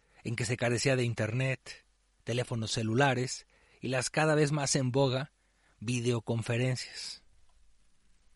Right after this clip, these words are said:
Estoy disfrutando mucho de la relectura de este clásico de la administración de empresas porque se escribió al margen de toda esa parafernalia online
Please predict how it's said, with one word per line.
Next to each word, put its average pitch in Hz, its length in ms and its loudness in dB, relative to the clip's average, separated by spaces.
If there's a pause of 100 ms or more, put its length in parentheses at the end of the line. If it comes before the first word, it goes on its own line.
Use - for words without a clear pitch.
(260)
Estoy 147 220 0
disfrutando 156 460 4
mucho 165 240 4
de 147 60 4
la 135 120 4
relectura 127 480 0
de 143 120 6
este 135 260 0
clásico 147 500 2
de 123 100 -2
la 120 60 0
administración 120 640 -2
de 139 60 2
empresas 143 560 -4 (580)
porque - 240 -4
se 139 140 0
escribió 160 600 4 (380)
al 147 220 -4
margen 175 420 -2
de 147 120 -2
toda 165 300 2
esa 147 220 0
parafernalia 131 800 0
online 127 560 0